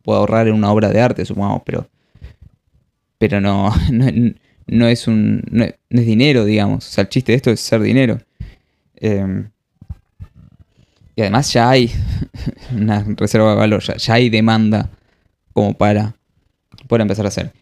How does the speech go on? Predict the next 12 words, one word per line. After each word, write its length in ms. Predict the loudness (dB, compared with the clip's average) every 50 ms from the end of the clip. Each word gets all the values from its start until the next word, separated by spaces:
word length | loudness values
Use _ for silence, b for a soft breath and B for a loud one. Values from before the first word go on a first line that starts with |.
| _ -12
Entonces, 520 | -4 -4 -2 0 0 0 0 -2 -8 -10 -16 _ _ _ _ _ _ _ _ _ _ _ _ _ _ _ _ _ _ _ _ _ _ _ _ -4
la 160 | -4 -2 0
parte 220 | 0 2 2 2
interesante 640 | 2 2 2 0 0 0 0 0 0 0 0 0 0
es 320 | 0 0 -4 -10 -12 _ _ _ _ _ _ _ _ _ _ _ _ _ _ -4
la 260 | 0 0 2 2 2 2
adopción. 720 | 2 2 0 0 -2 0 2 2 2 2 2 0 -4 -6 -6 -4
A 40 | -2
medida 260 | 0 2 2 2 0
que 100 | 0 -2
la 120 | 0 0
adopción 800 | 0 0 0 0 -2 -2 -6 -2 0 2 4 4 4 2 0 -2